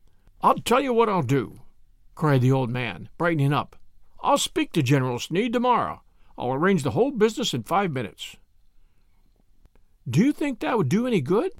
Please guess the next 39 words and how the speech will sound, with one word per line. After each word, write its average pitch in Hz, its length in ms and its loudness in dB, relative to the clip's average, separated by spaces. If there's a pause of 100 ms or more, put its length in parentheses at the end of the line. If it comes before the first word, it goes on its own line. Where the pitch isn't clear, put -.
(140)
asked 175 220 -2
young 139 300 2
Missus 135 320 -2
Druce 120 440 -2 (200)
dubiously. 131 720 -2 (680)
"Good? 165 480 0 (260)
You 254 160 0
bet 240 200 2
it'll 156 180 2
do 127 180 2
good. 120 420 -2 (360)
It'll 135 160 -6
settle 226 300 -4
the 170 80 2
whole 233 220 2
thing. 160 480 -4 (720)
I've 226 180 0
helped 240 260 2
Sneed 208 300 0
out 170 140 2
of 139 60 -4
a 135 80 0
pinch - 340 0
before 143 300 0
now, 147 400 -4 (280)
and 107 100 -4
he'll 233 120 6
fix 226 300 -2
up 214 160 -4
a - 40 -4
little 240 220 -4
matter 202 280 -2
like 175 200 0
that 196 220 -2
for 139 100 -4
me 214 200 -4
in 202 120 2
no 240 160 4
time. 120 500 -4